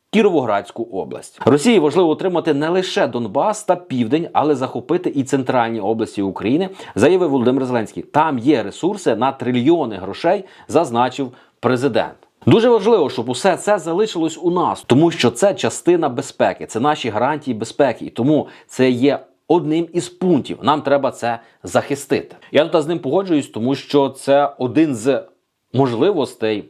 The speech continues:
заохотити Захід, загалом захист, і, Захід інвестувати в Україну, зосередити тут свій капітал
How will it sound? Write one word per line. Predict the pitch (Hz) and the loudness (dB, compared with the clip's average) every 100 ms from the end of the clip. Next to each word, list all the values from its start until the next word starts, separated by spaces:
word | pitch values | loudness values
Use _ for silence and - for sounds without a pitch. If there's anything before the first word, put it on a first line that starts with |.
| _ - | _ -6
заохотити | 95 117 117 - 139 107 90 - - - | 2 2 2 0 0 0 -6 -8 -10 -8
Захід, | 98 98 120 82 - 78 | -4 2 2 0 -6 -6
загалом | 87 101 110 95 85 | 0 2 2 -2 -6
захист, | 90 92 - - _ | -4 -4 -4 -18 _
і, | 139 - | -14 -10
Захід | 98 117 107 - _ | -2 0 0 -8 _
інвестувати | 135 120 117 - 113 120 101 95 | -2 0 -2 -2 -2 0 -2 -6
в | - | -10
Україну, | - - 151 143 95 82 110 180 - _ _ _ - - - - - - - - | -10 -4 -2 -2 -4 -6 -6 -8 -12 _ _ _ -20 -20 -18 -18 -16 -16 -8 0
зосередити | 135 - 170 160 135 123 | 2 2 2 2 -2 -2
тут | 127 127 - | -2 -2 -4
свій | - - 143 | -8 -2 0
капітал | - - - - 80 73 - | 0 0 -2 0 0 0 -4